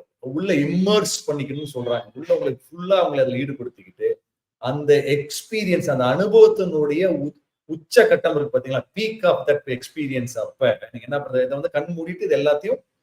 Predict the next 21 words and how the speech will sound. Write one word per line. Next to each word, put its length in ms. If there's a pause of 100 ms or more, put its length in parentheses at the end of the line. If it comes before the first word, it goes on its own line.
(100)
நீங்க 160
என்ஜாய் 340
பண்ணணும். 320 (100)
பண்ணிட்டு 460 (580)
அந்த 140
அனுபவத்தினுடைய 880 (420)
உச்சகட்ட 500
அனுபவத்துல 500
எல்லாம் 400
அதுல 180
உள்ள 240 (280)
ஆழ்ந்து 500
உள்ள 240
போயிட்டு 300
எல்லாத்தையும் 440
உங்களே 220
மறந்துட்டு 400
அந்த 120
அனுபவத்துல 380
இருப்பீங்க 260
பாத்தீங்களா? 340